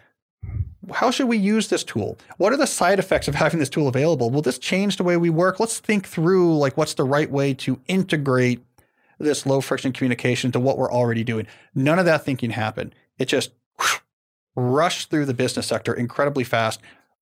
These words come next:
overhauled the way we were working, often in ways that no one was really planning, often in ways that wasn't intentional. It just took over and transformed all of our lives, more or less without our permission.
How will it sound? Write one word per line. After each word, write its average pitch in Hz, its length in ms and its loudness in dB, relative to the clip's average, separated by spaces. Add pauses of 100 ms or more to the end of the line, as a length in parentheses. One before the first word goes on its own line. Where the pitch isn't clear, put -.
(100)
overhauled 175 520 2
the 139 60 0
way 127 160 0
we 127 140 2
were 120 100 0
working, 113 520 -4 (720)
often 170 340 2
in 147 140 0
ways 127 280 2
that 110 120 -2
no 127 180 2
one 131 160 2
was 117 160 -2
really 110 200 -2
planning, 131 440 2 (100)
often 147 340 0
in 135 120 0
ways 120 260 0
that 101 120 -4
wasn't 113 260 -2
intentional. 139 560 -2 (320)
It 127 160 -2
just - 420 -4
took 185 280 0
over 131 600 0 (300)
and 123 140 0
transformed 131 600 0
all 120 180 2
of 113 80 -2
our 110 120 0
lives, 113 520 0 (400)
more 180 240 0
or 214 40 4
less 156 200 0
without 123 240 0
our 110 80 -2
permission. 107 460 -6